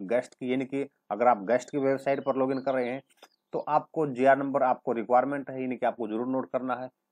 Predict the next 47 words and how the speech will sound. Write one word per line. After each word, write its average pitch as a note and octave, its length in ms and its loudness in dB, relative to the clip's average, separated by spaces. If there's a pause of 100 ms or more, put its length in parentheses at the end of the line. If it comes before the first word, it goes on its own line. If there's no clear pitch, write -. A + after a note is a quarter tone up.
(180)
वैसे C#3 280 -2
तो F3 120 -2
आपके D3 320 2
रजिस्टर्ड C#3+ 280 -4
मोबाइल C3 320 4
नंबर C3+ 200 0
पे C3+ 200 -4
भी C3 160 -2
आप B2 100 2
जीआर A#2 280 2
नंबर A#2 260 -4
का A2 100 -4
मैसेज A2 300 -6
आ F2+ 160 -2
जाता A2+ 380 -2
है। B2 80 -10 (300)
अगर C3+ 120 -4
दोस्तों D#3+ 320 -2
by C3 160 4
chance D3 260 -4
कभी C#3+ 220 -4
आपका, C3 400 2 (140)
तो A2 60 -4
आप A#2+ 220 2
उसको A2 220 -6
जीआर A2+ 240 2
नंबर G#2+ 200 -6
को G2+ 160 -6
ज़रूर G#2+ 180 -6
नोट C3 280 -4
कर A#2+ 80 -10
लें। B2+ 180 -6 (300)
यानी D#3 140 -4
कि E3 60 -4
जीआर D3+ 280 2
नंबर D3+ 220 0
से - 120 -4
आप C#3 100 2
बाद B2+ 280 2
में C#3 140 -2
अगर B2+ 100 -4
साइट A#2+ 340 -2
आपकी A#2 220 -4
बंद A#2+ 200 -4
हो A#2 100 -2
जाती G#2 340 0
है, B2 80 -20